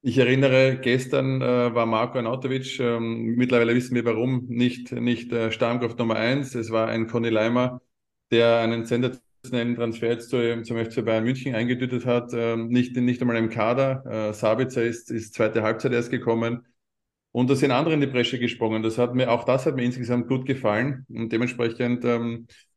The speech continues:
fand ich's, wie gesagt, ein, ein super Auftritt und, äh, hat mich auch gefreut, dass jetzt auch bei dem einen oder anderen hoffentlich auch mal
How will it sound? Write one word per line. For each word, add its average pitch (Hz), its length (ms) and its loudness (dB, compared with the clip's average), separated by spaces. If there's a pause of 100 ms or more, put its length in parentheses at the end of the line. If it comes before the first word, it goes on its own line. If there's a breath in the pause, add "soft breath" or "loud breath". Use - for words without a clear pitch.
(840)
fand 123 240 2
ich's, 131 140 0
wie 139 80 0
gesagt, 131 320 -2
ein, 120 160 -2
ein 120 80 -2
super 123 280 2
Auftritt 151 520 2
und, 135 320 -2
äh, 127 320 0
hat 127 180 0
mich 147 140 4
auch 139 140 2
gefreut, 131 500 2
dass 131 80 0
jetzt 131 160 -4
auch 123 180 -2
bei 131 100 2
dem 123 140 2
einen 120 280 0
oder 117 40 -4
anderen 127 440 0
hoffentlich 127 420 -2
auch 117 100 2
mal 123 220 0